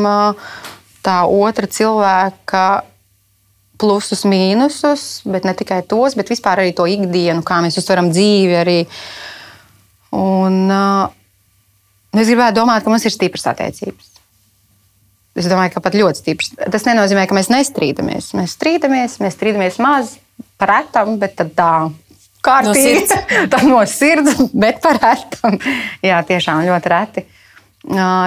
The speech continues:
Speaker 1: jo es viņu tiešām uztveru kā labāko draugu. Nu, mums ir tāda ļoti viegla saskaņa, ja tā var teikt. Nu, tā, nu, man ir viegli kopā ar viņu.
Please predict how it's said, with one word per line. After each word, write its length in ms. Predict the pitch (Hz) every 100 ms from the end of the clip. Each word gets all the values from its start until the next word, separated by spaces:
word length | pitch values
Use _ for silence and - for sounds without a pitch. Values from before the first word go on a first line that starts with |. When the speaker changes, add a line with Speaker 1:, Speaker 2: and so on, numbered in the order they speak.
| 180
Speaker 1:
jo 140 | 185
es 100 | 214
viņu 160 | 254 233
tiešām 240 | 233 202
uztveru 160 | 220 185
kā 140 | 175
labāko 320 | 202 180 - 170
draugu. 460 | 165 170 - - _ _ -
Nu, 260 | 214 214
mums 320 | - 208 202
ir 140 | 202 -
tāda 300 | 180 170 180
ļoti 840 | 185 202 196 175 - - - 190 185 170 _ _ _ _ _ _ 185
viegla 600 | 190 185 156 160 165 160
saskaņa, 720 | - 175 170 - - 262 226 185 -
ja 140 | 185
tā 220 | - 180
var 140 | 185 180
teikt. 320 | 202 196 175 -
Nu, 100 | 196
tā, 220 | 202 196 185 _ _ _ _ _ _ _ _ _ _ _ _ _ _ _ _ _
nu, 140 | 226 - _ _ _ _ _ _ _ -
man 180 | 254
ir 80 | 277
viegli 280 | 269 180 151
kopā 300 | 165 165 170
ar 80 | 175
viņu. 200 | 175